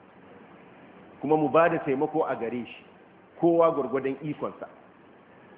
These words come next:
Saboda haka ƙoƙarin da waɗansu suke nema su yi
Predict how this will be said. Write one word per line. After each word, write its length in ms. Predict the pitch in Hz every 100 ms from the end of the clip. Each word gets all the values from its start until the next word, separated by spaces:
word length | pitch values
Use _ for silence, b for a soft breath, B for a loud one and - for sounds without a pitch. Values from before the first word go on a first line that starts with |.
| - - - - - - - -
Saboda 240 | 147 156 147
haka 120 | 147 143
ƙoƙarin 640 | 143 143 190 196 202 175
da 200 | 147 107 - - - - - - - - - - - -
waɗansu 460 | 160 185 175 170
suke 260 | 196 165 160
nema 320 | 151 170 175 -
su 60 | 131
yi 160 | 131